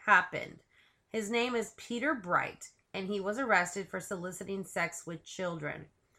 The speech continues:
Now, does it seem a little bit fucking ironic? This guy was so outspoken about how fake Pizzagate was and how everybody was just so fucking crazy for even believing that.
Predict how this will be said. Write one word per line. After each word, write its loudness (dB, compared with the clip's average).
Now, 8
does -2
it -2
seem 0
a 4
little 2
bit 2
fucking 2
ironic? 4
This -4
guy 8
was -2
so 2
outspoken 2
about 2
how 2
fake -4
Pizzagate -2
was 4
and 0
how 4
everybody 2
was -6
just -6
so 0
fucking -2
crazy -4
for -4
even -4
believing -2
that. 4